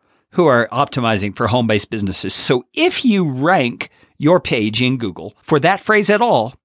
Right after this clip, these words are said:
you're probably gonna be buried on page eight or nine or twelve or twenty. And no one is really ever gonna see your page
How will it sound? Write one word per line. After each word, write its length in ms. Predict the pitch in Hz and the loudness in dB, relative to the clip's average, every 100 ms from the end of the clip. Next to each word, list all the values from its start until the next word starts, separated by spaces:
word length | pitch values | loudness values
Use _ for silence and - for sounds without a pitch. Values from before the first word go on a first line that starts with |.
| _ _ | _ _
you're 120 | 135 | -4
probably 360 | 147 - 208 180 | -2 0 0 0
gonna 160 | 151 123 | 0 0
be 100 | 110 | -2
buried 420 | 104 135 160 120 | 0 2 2 2
on 140 | 107 | -2
page 220 | 110 92 | -4 -4
eight 240 | 104 127 98 | -2 -2 -2
or 100 | 92 | -4
nine 400 | 104 110 123 101 | -4 -2 -2 -4
or 100 | 90 | -6
twelve 440 | - 120 113 107 | -8 -4 -2 -4
or 80 | 87 | -6
twenty. 500 | - 147 156 98 _ _ - | -10 -6 -6 -8 _ _ 0
And 180 | 190 | 2
no 160 | 185 240 | 4 4
one 240 | 262 208 | 2 2
is 160 | 156 120 | 2 2
really 480 | 135 202 220 135 - | 0 0 0 -2 -6
ever 300 | - 226 214 | -4 0 0
gonna 240 | 147 147 123 | 0 0 0
see 280 | - - 220 | -2 -2 -2
your 480 | 123 107 113 117 | 0 -2 -2 -4
page 540 | 110 254 269 90 - | -6 -6 -6 -8 -10